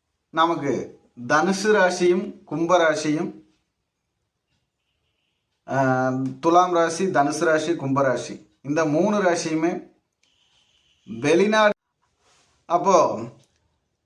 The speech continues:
நமக்கு தனுசு, கும்பம், மீனம், துலாம் இதையும் சேர்த்திக்கலாம். துலாம், தனுசு, கும்பம், மீனம் இந்த ராசியில வெளிநாட்டுல போய் சம்பாதிக்கக்கூடிய ராசி, வெளிநாட்டில் வீடு வாங்கக்கூடிய ராசி,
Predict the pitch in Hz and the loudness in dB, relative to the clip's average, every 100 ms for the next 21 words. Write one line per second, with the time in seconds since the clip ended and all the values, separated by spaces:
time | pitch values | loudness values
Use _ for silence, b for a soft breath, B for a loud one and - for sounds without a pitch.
0 | _ _ _ _ - 156 165 147 156 123 | _ _ _ _ -6 0 0 2 0 0
1 | 101 95 - - 120 151 185 185 196 208 | -2 -8 -14 -14 -2 0 2 -2 -2 0
2 | 175 170 170 180 156 151 151 143 139 - | 0 0 0 0 2 0 0 -2 -6 -16
3 | _ _ _ _ _ _ _ _ 175 175 | _ _ _ _ _ _ _ _ 2 4
4 | 170 - - - _ 151 165 156 151 120 | 4 2 -12 -20 _ -4 0 0 -2 -2
5 | 120 113 - 160 160 185 240 - - 123 | -4 -6 -6 0 2 2 0 -8 -12 -4
6 | 135 143 - 202 - 147 143 151 135 123 | -2 -2 -4 -4 -4 -4 -2 0 0 -2
7 | 117 117 - 185 202 190 185 185 196 160 | -4 -6 -4 0 2 2 0 0 2 2
8 | 175 180 165 170 165 165 165 147 147 135 | 2 2 2 0 2 0 0 -2 -2 -2
9 | 131 127 120 110 104 - 123 120 135 143 | -4 -4 -2 -2 -4 -4 -2 -2 0 -2
10 | 131 131 123 123 117 113 107 104 107 107 | -2 -4 -4 -4 -2 -4 -6 -8 -6 -4
11 | 98 98 - | -4 -4 -6